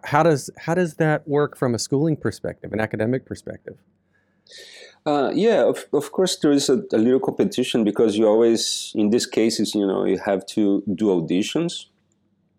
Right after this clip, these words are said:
Speaker 2: you know, to, to be accepted at a school. There is a certain number of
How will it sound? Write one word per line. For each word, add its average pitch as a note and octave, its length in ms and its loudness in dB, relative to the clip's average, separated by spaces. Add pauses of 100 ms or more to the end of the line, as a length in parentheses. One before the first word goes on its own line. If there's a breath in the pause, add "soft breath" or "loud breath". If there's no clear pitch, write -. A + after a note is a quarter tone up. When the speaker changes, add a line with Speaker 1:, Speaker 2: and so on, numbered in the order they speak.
(400)
Speaker 2:
you G2 120 -4
know, D#2 140 -4
to, G2+ 280 -2
to - 240 -6
be F#2+ 220 0
accepted F#2 760 0
at G2 140 0
a F#2+ 100 0
school. B2 680 0
There F2+ 180 0
is F2 120 0
a F2+ 60 -2
certain G2 500 -2
number F#2+ 320 2
of - 280 -6